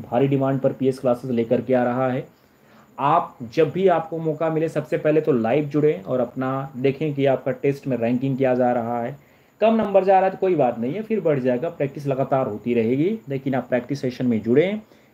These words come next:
क्योंकि exam में एक भी one word substitution इससे बाहर नहीं आएगा।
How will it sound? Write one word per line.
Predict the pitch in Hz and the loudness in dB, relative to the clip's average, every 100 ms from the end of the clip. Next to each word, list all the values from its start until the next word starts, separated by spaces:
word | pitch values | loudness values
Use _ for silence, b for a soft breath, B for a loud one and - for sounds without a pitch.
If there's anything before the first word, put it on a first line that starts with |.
| - | -6
क्योंकि | 147 143 | -2 -2
exam | 117 117 143 156 | -2 -2 -2 0
में | 156 | 0
एक | 143 131 | 0 0
भी | 165 | 0
one | 156 139 | 2 2
word | 131 127 | 2 -2
substitution | 120 - 120 135 123 | -8 -6 -6 -2 -4
इससे | - 113 | -4 -6
बाहर | 107 101 165 226 226 - | -6 -2 -4 -4 -8 -12
नहीं | 101 110 120 131 | -4 0 2 2
आएगा। | 123 117 143 | 2 2 0